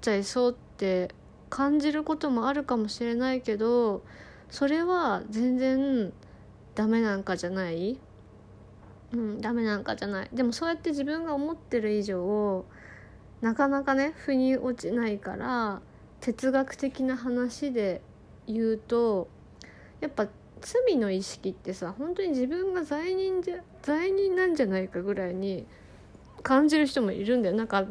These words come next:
前世で罪を犯しちゃったのかなレベルで思う人がいるから、哲学的に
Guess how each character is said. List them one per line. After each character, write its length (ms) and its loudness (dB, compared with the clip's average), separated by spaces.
前 200 2
世 140 -2
で 100 -2
罪 320 -2
を 40 -2
犯 180 -2
し 100 -6
ち 40 -2
ゃ 20 -4
っ 20 -4
た 160 -6
の 140 -2
か 100 -4
な 140 0
レ 160 2
ベ 120 2
ル 120 0
で 240 0
思 300 4
う 60 2
人 220 -6
が 260 -2
い 120 2
る 260 4
か 160 -2
ら、 100 0
哲 320 -2
学 240 0
的 260 -2
に 300 2